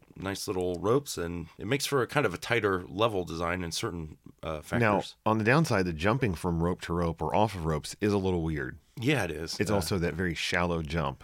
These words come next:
Speaker 2: and you, you always have to be a lot higher on the rope than you think you
Speaker 1: Oh,
Speaker 2: are,
Speaker 1: yeah.
Speaker 2: need to be if you wanna
Speaker 1: <laughs>
Speaker 2: move any, any sort of lateral direction from it.
Speaker 1: Agreed.
Speaker 2: Now, in this game, you have,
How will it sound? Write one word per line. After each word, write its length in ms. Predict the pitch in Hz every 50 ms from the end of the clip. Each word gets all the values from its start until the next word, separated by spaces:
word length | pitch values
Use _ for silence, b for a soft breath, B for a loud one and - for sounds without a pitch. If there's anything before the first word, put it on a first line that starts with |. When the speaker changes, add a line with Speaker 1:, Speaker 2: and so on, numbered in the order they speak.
| - -
Speaker 2:
and 100 | 87 85
you, 100 | 90 -
you 120 | - 117 127
always 180 | 117 127 123 107
have 120 | 120 101
to 60 | 95
be 100 | 92 95
a 80 | 87 73
lot 240 | 71 80 85 90 -
higher 360 | 87 92 92 87 82 76 76 -
on 200 | - 95 104 113
the 80 | 92
rope 320 | 76 76 71 69 - - - -
than 160 | 87 87 78
you 80 | 76 73
think 320 | - - 107 117 110 -
you 140 | 92 78 73
Speaker 1:
Oh, 40 | 71 - 92
Speaker 2:
are, 60 | 104
Speaker 1:
yeah. 200 | 101 73 67 -
Speaker 2:
need 160 | - 87 82 76
to 60 | 147
be 160 | 143 - -
if 140 | 147 - -
you 80 | 165
wanna 220 | 156 151 147 139 131 - -
Speaker 1:
<laughs> 120 | 113 107 -
Speaker 2:
move 220 | 147 160 165 147
any, 220 | 139 127 117 107 -
any 220 | - 120 117 104 92
sort 180 | - 104 92
of 100 | 90 73 73
lateral 340 | 73 80 80 76 80 76 69
direction 420 | 65 76 73 71 69 - - 67 65
from 280 | - - 101 98 82
it. 160 | 73 60 - - _ _ _ -
Speaker 1:
Agreed. 540 | 87 90 82 92 95 104 104 98 85 78 b b b b b b b
Speaker 2:
Now, 280 | - 117 123 120 113 - - _ -
in 100 | 127 151
this 160 | 165 156 -
game, 220 | 101 110 117 117
you 100 | 117 120 110
have, 220 | 104 104 104 -